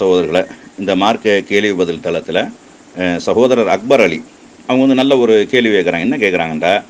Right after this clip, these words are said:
இப்ப இந்த மலை தொழுகை வந்து எவ்வாறு நம்ம தொழுக வேண்டும், அதுக்கு ஏதாவது நபி வழியில வழிகாட்டுதல் இருக்குதா அப்படிங்கிற ஒரு கேள்வியை கேட்டிருக்கிறாங்க.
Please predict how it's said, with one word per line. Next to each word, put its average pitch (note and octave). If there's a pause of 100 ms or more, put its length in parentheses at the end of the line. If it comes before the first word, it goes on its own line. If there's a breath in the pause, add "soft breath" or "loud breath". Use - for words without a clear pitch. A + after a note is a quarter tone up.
(420 loud breath)
இப்ப A2
இந்த G2
மலை B2+
தொழுகை C3+
வந்து A#2+
எவ்வாறு B2+
நம்ம A#2
தொழுக G#2
வேண்டும், F2 (340)
அதுக்கு G#2
ஏதாவது A#2+
நபி A2+
வழியில G#2+
வழிகாட்டுதல் G#2
இருக்குதா F2 (180)
அப்படிங்கிற G2+
ஒரு F#2+
கேள்வியை G2+
கேட்டிருக்கிறாங்க. F2